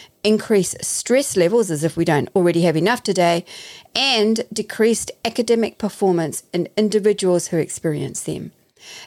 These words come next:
It's important to note that microaggressions can take many forms, many different forms, ranging from seemingly innocent comments or action to more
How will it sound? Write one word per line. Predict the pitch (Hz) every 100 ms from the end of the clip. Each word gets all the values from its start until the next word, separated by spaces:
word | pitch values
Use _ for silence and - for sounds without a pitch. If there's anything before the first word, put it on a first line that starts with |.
| -
It's | 240
important | 254 233 277 262 233
to |
note | 233 196 160 - - - - -
that | 208 196
microaggressions | 208 208 - 240 226 - _ 214 - 196 185 180 165 -
can | 190
take | 175 180 143 -
many | 185 170 165
forms, | - - 208 285 480 - -
many | 160 160
different | 226 214 117
forms, | - 160 170 208 - - - -
ranging | 220 254 269 269
from | 254 233
seemingly | 214 - 247 247 240 220 202 190 -
innocent | - 254 277 262 220
comments | - 220 208 - -
or | 180 -
action | 226 - - - - 214 - - -
to | 226
more | 226 220